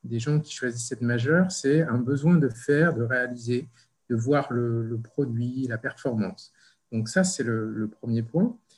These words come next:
Le deuxième point, c'est, euh, alors ce que je, ce que j'ai indiqué, donc la, l'aspect cybersécurité. Donc après, il y a un deuxième point, euh, c'est la partie safety, qui est de plus en plus présente. Et puis, euh, en troisième point, qui va arriver bientôt, c'est tous les,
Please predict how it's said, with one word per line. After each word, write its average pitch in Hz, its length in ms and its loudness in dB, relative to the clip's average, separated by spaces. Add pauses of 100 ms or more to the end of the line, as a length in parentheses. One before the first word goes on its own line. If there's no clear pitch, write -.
(260)
Le 127 140 -2
deuxième 156 360 6
point, 190 280 6
c'est, 135 400 0
euh, 110 200 2
alors 104 220 -4
ce - 60 -16
que 120 160 -6
je, 117 140 -8
ce - 100 -14
que 123 100 -4
j'ai 120 80 0
indiqué, 123 380 0
donc 110 260 -6
la, 107 220 -8
l'aspect 110 340 -6
cybersécurité. 120 960 -4 (520)
Donc 110 160 -4
après, - 240 2
il - 20 6
y 143 40 4
a 123 40 2
un 127 60 2
deuxième 143 440 4
point, 160 340 6
euh, 104 680 -2
c'est 117 220 -12
la 110 100 -2
partie 110 300 -6
safety, 135 520 0 (480)
qui - 80 -10
est 113 40 -4
de 113 80 0
plus 131 240 -2
en 131 80 -2
plus 123 160 -12
présente. 143 680 2 (600)
Et 120 100 4
puis, 156 640 4
euh, 117 340 4
en 117 80 -2
troisième 120 440 -2
point, 143 320 2
qui 156 140 -6
va 113 120 -2
arriver 110 260 -2
bientôt, 110 380 -2
c'est 120 240 -8
tous 135 140 -12
les, 117 220 -2